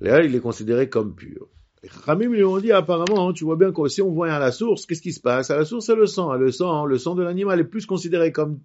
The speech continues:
est moins considéré comme tamé que le sang de la, le sang de la femme. Donc c'est pour ça que le sang de la femme, le lait, le sang de l'être humain en général.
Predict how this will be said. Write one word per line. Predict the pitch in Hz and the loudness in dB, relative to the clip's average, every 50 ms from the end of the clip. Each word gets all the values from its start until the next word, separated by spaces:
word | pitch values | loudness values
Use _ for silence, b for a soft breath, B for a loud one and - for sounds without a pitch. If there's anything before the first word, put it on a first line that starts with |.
| _ - | _ 2
est | 123 131 | 4 4
moins | 131 151 185 202 - | 4 4 4 2 2
considéré | 160 160 135 147 139 143 143 143 | 2 -2 -4 -2 0 0 0 0
comme | 165 160 160 | 0 -2 -2
tamé | 160 190 220 254 254 202 - | 0 0 2 4 4 2 4
que | - 202 | 4 4
le | 202 180 165 147 | 4 4 4 2
sang | - - 143 143 143 151 156 165 165 | 0 0 0 0 2 0 -2 -4 -6
de | - 123 127 131 131 139 139 b b b b b b _ | 0 2 2 4 4 2 -2 b b b b b b _
la, | 117 113 120 120 123 120 117 - 107 | -2 0 0 2 2 0 0 0 -2
le | 110 107 104 | 0 0 0
sang | 104 - 127 123 | -2 -2 -4 -4
de | 120 113 | -2 -2
la | 92 85 | -4 -4
femme. | 87 - - - _ _ _ _ _ | -8 -12 -18 -20 _ _ _ _ _
Donc | - - | -20 -18
c'est | - 76 | -18 -14
pour | 76 92 | -12 -6
ça | 90 139 151 151 | -4 -2 -2 0
que | - 139 | 0 2
le | 135 117 107 | 2 2 0
sang | - - 139 156 | 0 -2 -2 -2
de | 160 165 | 0 2
la | 165 156 151 | 2 2 2
femme, | - - 98 87 - 107 | 0 -4 -6 -6 -6 -6
le | 110 113 120 120 | 0 2 4 4
lait, | 127 139 147 156 147 123 - - - _ _ _ _ _ - - - _ _ _ _ _ _ _ _ _ _ _ _ _ _ _ _ - | 6 8 8 10 8 8 6 2 -8 _ _ _ _ _ -20 -20 -20 _ _ _ _ _ _ _ _ _ _ _ _ _ _ _ _ -16
le | 82 - | -10 -6
sang | - 110 113 | -6 -4 0
de | 113 | 0
l'être | 117 117 113 - | 0 0 0 -2
humain | 110 117 90 71 - - | -6 -8 -8 -10 -10 -10
en | 92 | -8
général. | 95 95 90 82 80 - | -8 -8 -8 -10 -12 -14